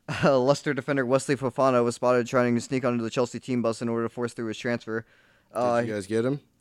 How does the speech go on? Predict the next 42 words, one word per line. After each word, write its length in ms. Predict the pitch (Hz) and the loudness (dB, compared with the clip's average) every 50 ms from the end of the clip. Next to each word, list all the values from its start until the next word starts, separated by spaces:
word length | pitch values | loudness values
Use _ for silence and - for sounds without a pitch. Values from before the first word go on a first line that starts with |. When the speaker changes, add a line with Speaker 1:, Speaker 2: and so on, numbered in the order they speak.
| _ _ _ _ _ _ _ _ _ _ _ _ _ | _ _ _ _ _ _ _ _ _ _ _ _ _
Speaker 1:
Not 240 | - 127 156 180 143 | 0 4 4 4 6
yet, 280 | 151 175 160 131 110 110 | 6 6 6 6 6 2
but 120 | 135 127 | 0 2
he 120 | 135 135 143 | 4 4 4
is 160 | 151 143 - | 4 2 0
still, 540 | - - 139 139 139 135 135 131 - - _ | -4 -4 -2 0 2 2 2 0 -2 -4 _
uh, 140 | - 123 120 - - | -8 -8 -8 -8 -8
allegedly 760 | 120 127 127 123 127 135 135 131 131 127 123 123 120 117 - | -6 -4 -4 0 0 0 0 0 -2 -2 0 2 2 2 2
our 240 | - 117 120 120 117 | 2 4 4 4 2
main 200 | 123 127 127 120 | 2 -2 -2 -2
target 400 | 127 127 120 113 117 110 - _ _ _ _ _ _ _ _ _ | -2 -2 0 0 0 -2 -2 _ _ _ _ _ _ _ _ _
to, 200 | - 131 120 113 | -10 -6 -2 0
uh, 260 | 113 110 107 110 110 | 0 2 2 2 0
patch 300 | 104 - 135 123 117 - | 0 0 -2 -2 -2 -2
up 100 | 123 98 | -6 -8
the 80 | 87 107 | -6 -8
defense. 500 | 95 104 - 123 113 110 - - - - _ _ _ _ _ _ _ _ _ _ - | -8 -4 -2 -2 -2 -2 -4 -10 -18 -20 _ _ _ _ _ _ _ _ _ _ 0
But 280 | 139 151 156 - _ _ _ _ _ | 2 2 2 2 _ _ _ _ _
Man, 480 | - 127 113 120 139 143 151 147 139 123 _ _ _ - | -18 -10 -4 0 0 2 2 2 0 -2 _ _ _ -2
uh, 240 | 120 123 123 123 | 0 2 2 4
Man 200 | 123 135 143 143 | 4 2 2 4
United 380 | 139 131 131 139 143 135 127 123 | 4 4 6 6 6 6 4 2
approaching 380 | 127 - 131 127 123 - 127 123 | 0 0 0 -2 0 0 -2 -2
a 20 | |
deal 220 | 117 120 127 127 120 | 0 2 2 0 0
for, 380 | - - 127 123 120 117 113 | 0 -2 -2 0 2 4 4
uh, 380 | 113 113 110 110 107 104 104 117 _ _ _ - | 4 4 2 2 2 2 0 -2 _ _ _ -12
Brazilian 400 | - 131 127 120 131 131 131 123 | -10 -8 -4 0 2 2 4 4
winger 240 | 123 127 127 123 - - | 2 2 2 0 -2 -4
Antony 360 | - 131 143 135 - 120 117 107 | -6 -6 -6 -4 -4 -6 -6 -4
from 180 | - 117 104 | -6 -8 -8
Ajax. 640 | - 95 123 123 110 104 107 110 - - - - _ _ _ _ _ _ _ _ _ _ _ | -4 0 0 2 2 2 0 -2 -4 -8 -20 -20 _ _ _ _ _ _ _ _ _ _ _
Uh, 360 | - 110 117 120 120 120 120 117 - _ | -6 -2 0 0 2 2 2 0 -2 _
fee 180 | - 135 135 131 | -6 -6 -4 -4
somewhere 320 | - - 135 131 131 127 127 | -4 -4 -2 0 2 2 2
around, 200 | 127 127 127 123 | 2 2 2 0
I 40 | 123 | 0
think, 160 | 117 135 117 | -2 -2 -6
a 40 | 117 | -4
hundred 200 | 117 135 131 127 | -4 -2 -2 0
million 300 | 127 127 123 120 117 117 | 0 0 0 0 0 0
euros. 500 | 117 123 139 135 131 139 139 - - | 0 2 2 2 2 0 -2 -8 -16